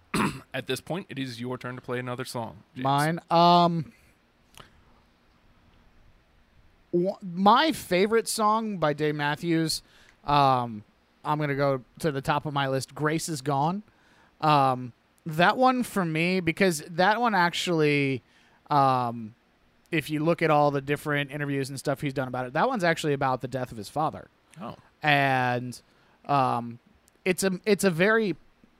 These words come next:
Speaker 2: personal song to begin with, but then you, you, you start to listen to the lyrics in his live version, 'cause I, there is a version on YouTube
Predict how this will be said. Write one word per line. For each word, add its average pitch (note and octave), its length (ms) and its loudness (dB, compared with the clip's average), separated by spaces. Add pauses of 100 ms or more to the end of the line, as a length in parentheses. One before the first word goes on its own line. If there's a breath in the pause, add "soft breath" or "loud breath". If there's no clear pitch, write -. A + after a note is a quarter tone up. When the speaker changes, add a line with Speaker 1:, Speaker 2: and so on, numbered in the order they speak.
(140)
Speaker 2:
personal G#3+ 500 0
song E3+ 400 0
to F3 100 -4
begin C#3+ 480 -6
with, C4 420 -4 (500 loud breath)
but E3 180 4
then G3+ 180 2
you, G#3+ 340 -2 (100)
you, E3+ 260 -4
you F3 160 -4
start E3+ 320 2
to D#3 220 2
listen E3 340 -2
to D#3+ 120 -4
the D3 80 -2
lyrics D#3 340 2
in D#3 100 -4
his F3 180 2
live F3 340 6
version, C3+ 320 -2
'cause D3 180 -4
I, D#3 240 2 (640)
there E3+ 200 4
is D#3+ 100 0
a D#3+ 60 2
version D#3+ 380 0
on C#3+ 140 -2
YouTube C3+ 520 -2